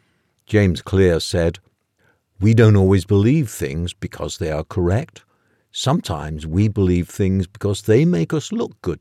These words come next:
to the people we care about." That was James Clear.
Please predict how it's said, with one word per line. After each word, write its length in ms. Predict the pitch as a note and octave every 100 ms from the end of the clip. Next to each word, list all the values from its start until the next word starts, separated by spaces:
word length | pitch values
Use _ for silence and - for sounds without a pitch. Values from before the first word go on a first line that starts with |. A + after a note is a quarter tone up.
| _
to 80 | F2+
the 140 | D#2
people 360 | - E2+ - G2
we 140 | A#2+
care 380 | D3 - G#3 F2
about." 460 | - C3+ B2 A#2+ - _ _ _ _ _ _ -
That 100 | D2+
was 80 | -
James 340 | E2 D2+ -
Clear. 300 | - G2 -